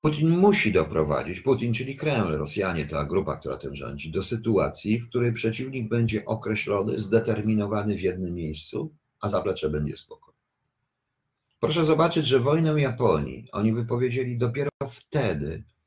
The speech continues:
kiedy już dokładnie pokonali Niemcy po Jałcie, po ustaleniu Niemców, kiedy już Japonia prawie była pokonana. Nie chcieli wypowiedzieć wojny Japonii, mimo że byli w sojuszu ze Stanami Zjednoczonymi teoretycznymi.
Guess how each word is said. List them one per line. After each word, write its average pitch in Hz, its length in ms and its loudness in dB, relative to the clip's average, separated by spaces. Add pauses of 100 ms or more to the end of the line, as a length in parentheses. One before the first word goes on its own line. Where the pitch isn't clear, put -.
(220)
kiedy 107 220 2
już 104 160 2
dokładnie 110 540 0
pokonali 92 680 -2
Niemcy 73 480 -2
po 78 200 0
Jałcie, 73 460 2
po 78 140 -4
ustaleniu 80 540 0
Niemców, - 560 -6
kiedy 82 220 -6
już 82 160 -4
Japonia 80 360 -2
prawie 73 280 -2
była 71 260 -2
pokonana. 58 600 -8
Nie 101 160 0
chcieli 113 440 0
wypowiedzieć 80 580 -2
wojny 92 320 0
Japonii, 82 400 -2
mimo 82 200 0
że 80 120 -2
byli 82 200 -2
w 80 60 -6
sojuszu 82 420 -4
ze 78 120 -2
Stanami 76 400 -2
Zjednoczonymi 80 640 -2
teoretycznymi. 76 840 -4